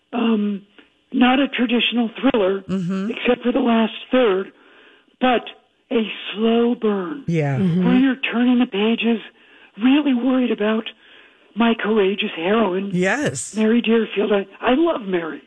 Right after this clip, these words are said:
Speaker 2: I do too. I love
Speaker 3: Mm-hmm.
Speaker 2: Mary so, so much. Now, has this,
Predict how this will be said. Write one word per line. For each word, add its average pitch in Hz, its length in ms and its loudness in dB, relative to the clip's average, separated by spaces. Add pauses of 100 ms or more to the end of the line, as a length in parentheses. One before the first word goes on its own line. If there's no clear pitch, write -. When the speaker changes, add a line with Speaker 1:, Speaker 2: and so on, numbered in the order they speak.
(120)
Speaker 2:
I 151 120 -2
do 151 120 -2
too. 135 380 -2 (1400)
I 175 360 0
love 175 640 2
Speaker 3:
Mm-hmm. 208 480 0
Speaker 2:
Mary 160 540 -2
so, 220 960 -2
so 214 560 -4
much. 220 440 0
Now, 214 220 2
has 214 280 -4
this, 220 340 -2